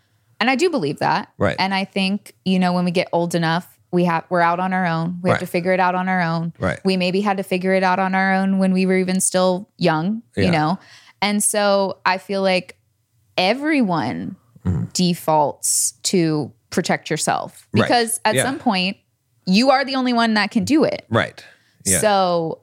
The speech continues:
Speaker 1: and you learn that. And so I feel like it can be hard, and some people never learn it.
Speaker 2: Right.
Speaker 1: Like, let's be real. Some people have conflicts all the time, the way that we're talking about, where it, like, escalates and it's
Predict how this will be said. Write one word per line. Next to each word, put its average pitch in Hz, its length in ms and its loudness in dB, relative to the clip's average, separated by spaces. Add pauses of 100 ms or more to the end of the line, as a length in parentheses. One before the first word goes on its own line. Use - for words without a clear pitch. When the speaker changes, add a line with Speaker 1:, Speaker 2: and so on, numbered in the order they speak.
(160)
Speaker 1:
and 202 140 0
you 208 100 0
learn 311 400 2
that. 160 360 -2
And 214 160 0
so 214 320 2
I 208 100 2
feel 262 160 -4
like 247 160 -2
it - 140 -4
can 233 380 2
be 226 160 2
hard, 190 720 0 (200)
and 202 160 0
some 247 180 -2
people 294 220 2
never 330 340 2
learn 143 280 -2
it. 208 300 0
Speaker 2:
Right. - 180 -2
Speaker 1:
Like, 185 180 0
let's 185 200 -4
be 226 100 0
real. 160 260 2
Some 165 200 -4
people 185 460 0
have 175 300 -4 (220)
conflicts 175 560 -2
all 170 140 2
the 180 100 -2
time, 165 480 -2
the 165 100 -2
way 156 200 0
that 151 160 -4
we're 160 80 -4
talking 160 340 -4
about, 156 240 -2
where 160 160 -4
it, - 140 -6
like, - 200 -6
escalates 151 600 -4
and - 100 -2
it's - 200 -4